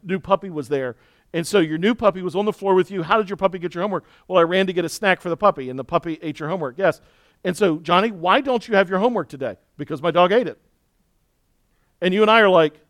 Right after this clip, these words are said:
"Do your homework at the table where the dog can't get to it." Heavy revy.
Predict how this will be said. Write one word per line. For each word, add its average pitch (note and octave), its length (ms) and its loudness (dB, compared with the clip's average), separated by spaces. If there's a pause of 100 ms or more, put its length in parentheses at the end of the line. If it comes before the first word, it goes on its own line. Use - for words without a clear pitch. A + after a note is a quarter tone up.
(680)
"Do D3 140 -2
your F#3 260 2
homework E3 480 -2
at E3 220 0
the F3+ 100 -8
table D#3+ 400 -2
where C#3 140 -2
the C3+ 80 -8
dog C#3+ 320 -2
can't C3 320 -14
get F3 220 -10
to B2+ 180 -10
it." G2+ 100 -14 (640)
Heavy C#3 320 -6
revy. A#2+ 440 -6